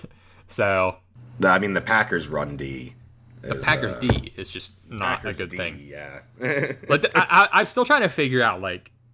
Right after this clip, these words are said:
Speaker 1: not necessarily how they got pressure on San Fran, but, like, <laughs>
Speaker 2: I know, that one baffles me.
Speaker 1: Yeah.
Speaker 2: I really, I'm just like, "Wow."
Speaker 1: It's some, it was,
Speaker 2: <laughs>
Speaker 1: they had some interesting blitzes, and, like, I could see them maybe getting, be able to do that on Cincinnati, but I don't know.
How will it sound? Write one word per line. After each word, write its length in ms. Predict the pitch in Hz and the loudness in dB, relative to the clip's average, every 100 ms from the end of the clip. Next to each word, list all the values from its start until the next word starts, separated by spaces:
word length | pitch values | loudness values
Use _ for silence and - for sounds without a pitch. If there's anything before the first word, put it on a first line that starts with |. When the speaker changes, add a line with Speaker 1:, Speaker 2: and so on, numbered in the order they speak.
| _ _ _ _ | _ _ _ _
Speaker 1:
not 80 | 165 | -6
necessarily 280 | 123 104 95 | -4 -6 0
how 200 | 110 101 | 0 0
they 120 | 87 | -4
got 200 | 90 - | -10 -6
pressure 420 | 110 87 92 90 | -6 -6 -6 -6
on 300 | 85 85 92 - | -8 -10 -14 -20
San 280 | - 110 90 | -10 -8 -8
Fran, 320 | - 87 90 | -6 -8 -8
but, 260 | 95 87 95 - - | -10 -12 -12 -18 -12
like, 320 | 101 95 - - - - _ | -8 -6 -8 -16 -20 -20 _
<laughs> 360 | - - - - | -20 -20 -10 0
Speaker 2:
I 80 | 143 | 4
know, 220 | 151 120 | 6 4
that 220 | 104 131 | 2 -2
one 200 | 165 147 | -2 -4
baffles 460 | 107 92 92 85 - | -2 -2 -2 -8 -12
me. 100 | - | -10
Speaker 1:
Yeah. 260 | 120 104 110 131 | -6 0 2 2
Speaker 2:
I 40 | |
really, 200 | 120 110 | 2 0
I'm 200 | 95 101 | -2 -4
just 200 | 95 - | -6 -2
like, 160 | 101 85 | -4 -2
"Wow." 400 | 90 - 185 170 | -4 -2 0 0
Speaker 1:
It's 100 | 160 | 0
some, 160 | 233 - | 0 2
it 80 | 196 | 0
was, 140 | 180 | 0
Speaker 2:
<laughs> 0 | |
Speaker 1:
they 160 | 151 196 | 0 0
had 160 | 226 | 0
some 100 | 220 156 | -2 -4
interesting 500 | 147 156 127 123 107 | -2 -2 -2 -6 -6
blitzes, 320 | 110 135 123 | -4 -2 -4
and, 80 | 117 | -4
like, 140 | 113 | -4
I 100 | 127 | -2
could 160 | 127 - | -4 -8
see 400 | - 131 123 135 | -8 -4 -2 -2
them 100 | 139 | -4
maybe 220 | 143 147 | -4 -4
getting, 260 | 147 147 143 | -4 -6 -6
be 60 | |
able 80 | 151 | -8
to 40 | 139 | -6
do 80 | |
that 100 | 151 143 | -6 -6
on 120 | 143 | -8
Cincinnati, 500 | - 143 151 151 139 | -12 -10 -6 -6 -8
but 140 | - - | -12 -10
I 100 | 98 | -8
don't 120 | 92 | -8
know. 240 | 92 92 | -8 -8